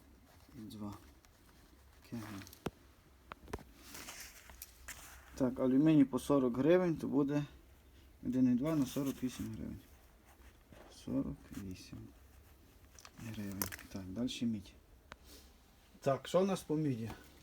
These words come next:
По міді, раз, обмоточка з мотора. Зараз ми її заважимо теж. От вона така гарна, блискуча, да?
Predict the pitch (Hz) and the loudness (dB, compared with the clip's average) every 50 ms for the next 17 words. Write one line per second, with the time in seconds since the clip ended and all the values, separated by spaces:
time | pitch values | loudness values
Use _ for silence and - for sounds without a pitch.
0 | - - - - - - - - - - - - - 151 151 160 170 160 143 123 | -20 -20 -20 -20 -20 -20 -20 -20 -20 -20 -20 -10 -2 0 2 4 4 4 2 2
1 | 113 113 107 101 - - - 123 127 139 131 - - - 127 123 127 123 117 - | 0 -4 -8 -10 -12 -12 -6 0 2 2 2 2 0 -4 -2 -2 0 -2 -2 -4
2 | 117 - - - 110 104 110 110 104 - 131 143 151 165 180 190 185 - - - | -8 -10 -8 -8 -8 -6 -6 -6 -4 0 2 2 4 4 2 2 -2 -8 -18 -20
3 | - - - - - _ _ _ - - - - - - - _ - - - _ | -20 -20 -20 -20 -20 _ _ _ -20 -20 -20 -20 -20 -20 -20 _ -20 -20 -20 _
4 | _ _ - - - - - - - - - - - - - - - - - - | _ _ -20 -20 -20 -20 -20 -20 -20 -20 -20 -20 -20 -20 -20 -20 -20 -20 -20 -20
5 | - - - - - - _ _ - - - 120 107 107 104 107 107 - - 110 | -20 -20 -20 -20 -20 -20 _ _ -20 -14 -12 -10 -6 -6 -4 -4 -6 -6 -6 -6
6 | 107 107 107 104 101 101 101 107 107 104 101 110 104 - - 110 107 107 113 107 | -6 -4 -6 -6 -6 -6 -6 -6 -6 -6 -8 -8 -10 -8 -6 -6 -6 -6 -8 -12
7 | - - - _ - - _ - - - - - - - - - - - - - | -12 -18 -20 _ -20 -20 _ -20 -20 -20 -20 -14 -14 -14 -14 -14 -20 -20 -20 -20
8 | - - - - - - - - - 113 110 - 101 107 107 104 104 107 - - | -20 -20 -20 -20 -20 -20 -20 -16 -14 -14 -14 -14 -14 -16 -14 -14 -14 -16 -18 -20
9 | - - - 104 - - - - 117 117 117 110 113 113 113 101 95 107 - - | -20 -20 -20 -20 -20 -20 -18 -10 -6 -6 -6 -4 -4 -6 -6 -6 -8 -12 -14 -16
10 | - - 107 104 - - 101 107 123 151 | -12 -12 -12 -12 -8 -8 -6 -4 -4 -6